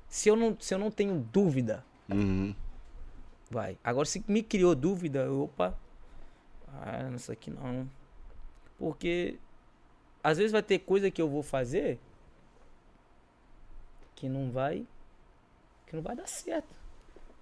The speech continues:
Speaker 1: Mas tu vai me dar uma ideia que se eu abraçar e entender, for humilde, porque tem, tem muita gente que não é hum-,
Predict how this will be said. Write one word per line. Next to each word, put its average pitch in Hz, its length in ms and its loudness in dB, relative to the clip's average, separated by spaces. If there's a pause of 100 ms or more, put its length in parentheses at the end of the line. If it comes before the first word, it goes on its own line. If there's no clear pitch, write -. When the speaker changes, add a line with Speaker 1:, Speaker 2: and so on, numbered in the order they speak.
(300)
Speaker 1:
Mas 190 200 4
tu 185 100 -6
vai 202 160 8
me 214 180 4
dar 175 240 4
uma 175 360 4
ideia 143 580 10 (1700)
que 156 120 2
se - 160 0
eu 180 80 8
abraçar 151 520 8
e 143 40 6
entender, 156 560 6
for - 300 2
humilde, 175 600 2
porque - 200 -2
tem, 208 240 0 (280)
tem 170 100 2
muita 214 180 0
gente 185 160 0
que - 80 -4
não 151 260 2
é 151 60 4
hum-, 139 140 0